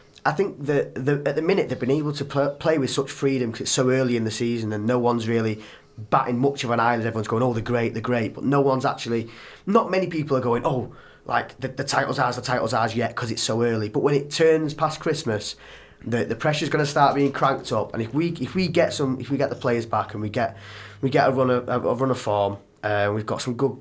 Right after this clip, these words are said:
good easy games coming up apart from the one at Anfield. I really do think that, you know, we've got a really good chance of this. I think we're gonna be, I, I can see us getting closer to Liverpool,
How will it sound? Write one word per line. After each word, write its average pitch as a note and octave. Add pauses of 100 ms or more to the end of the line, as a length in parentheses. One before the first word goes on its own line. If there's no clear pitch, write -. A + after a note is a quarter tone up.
(100)
good D#3
easy C3+
games A#2
coming A2+
up G#2+
apart -
from A#2
the G#2+
one G#2
at -
Anfield. G2 (680)
I B2
really C#3
do A#2+
think G#2+
that, G#2+
you A#2
know, G#2+
we've A2+
got B2+
a A#2
really G#2+
good G#2
chance G#2
of G2+
this. G2
I A#2+
think F3+
we're D3+
gonna C#3
be, B2 (400)
I, - (500)
I F#3
can F#3
see D#3
us C#3+
getting B2
closer C#3
to A2
Liverpool, G2